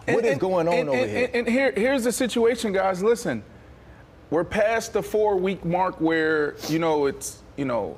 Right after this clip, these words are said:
Speaker 1: overreactions. Like, you, you know what these teams are. Teams are settle-, settling into their identity, the teams that will have a chance the second half. They're s-, they're, they're still in it, right? Like, they're sitting at three and four. It's not ideal.
Speaker 2: It's not terrible.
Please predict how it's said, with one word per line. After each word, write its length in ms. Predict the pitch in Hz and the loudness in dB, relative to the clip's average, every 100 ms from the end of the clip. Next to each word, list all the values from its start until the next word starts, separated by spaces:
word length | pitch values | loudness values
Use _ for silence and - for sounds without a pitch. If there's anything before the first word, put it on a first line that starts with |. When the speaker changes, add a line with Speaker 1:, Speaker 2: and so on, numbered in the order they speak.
| - | -4
Speaker 1:
overreactions. 1000 | 151 175 170 156 147 147 - 117 104 - | 0 2 2 2 2 0 -2 -8 -10 -8
Like, 140 | 127 123 | -6 -4
you, 120 | 143 | -4
you 100 | - | -2
know 160 | 160 185 | 0 2
what 180 | 190 175 | 2 0
these 180 | 160 - | -2 -4
teams 400 | - 160 131 127 | -4 -4 -2 0
are. 320 | 139 - - - - - - | 2 0 -4 -16 -20 -20 -8
Teams 260 | 175 180 | -2 0
are 100 | 160 | 0
settle-, 420 | 139 170 165 151 131 | 0 0 0 0 -4
settling 540 | - 180 185 175 160 143 | -2 0 2 0 -2 -4
into 280 | 170 175 151 | -4 -4 -2
their 200 | 147 - | -2 -2
identity, 480 | 123 117 131 151 123 | -2 -2 -2 -2 0
the 140 | 117 | -2
teams 380 | - 180 170 135 | -2 -2 0 0
that 260 | 135 - | 0 0
will 140 | 131 131 | 0 0
have 160 | 139 | 0
a 60 | 127 | -2
chance 360 | - 147 123 - | -4 -4 -6 -8
the 80 | |
second 320 | 113 135 113 120 | -4 -4 -4 -2
half. 280 | 156 120 - - - - - - - - - | -2 -2 -4 -16 -20 -20 -20 -20 -20 -20 -12
They're 160 | 117 175 | -2 -2
s-, 140 | 185 | -2
they're, 340 | - 160 202 202 | -4 0 0 0
they're 220 | 160 208 | 0 0
still 340 | 202 247 285 226 | 0 0 2 4
in 200 | 226 233 | 2 0
it, 120 | - - - - - - | -2 -10 -20 -20 -20 -6
right? 240 | 131 170 165 | -2 0 2
Like, 160 | 160 | 0
they're 80 | 165 | 0
sitting 340 | - 233 247 | 0 2 2
at 160 | 202 156 | 2 2
three 200 | 196 190 | 2 2
and 100 | 170 | 0
four. 260 | - 220 165 | 2 2 2
It's 120 | 170 | 0
not 260 | 185 165 | 0 0
ideal. 540 | 151 143 113 156 247 175 | -2 -2 -2 0 2 2
Speaker 2:
It's 60 | 151 | 2
not 80 | |
terrible. 380 | 156 156 170 147 | 0 0 0 -4